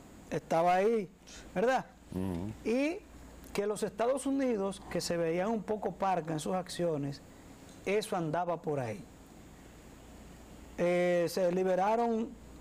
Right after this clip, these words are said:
Speaker 1: dos y hoy los últimos que quedaban,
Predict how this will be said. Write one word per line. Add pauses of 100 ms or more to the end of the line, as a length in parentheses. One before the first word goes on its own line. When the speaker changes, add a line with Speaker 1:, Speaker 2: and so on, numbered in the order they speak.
(240)
Speaker 1:
dos (840)
y (160)
hoy
los
últimos
que
quedaban,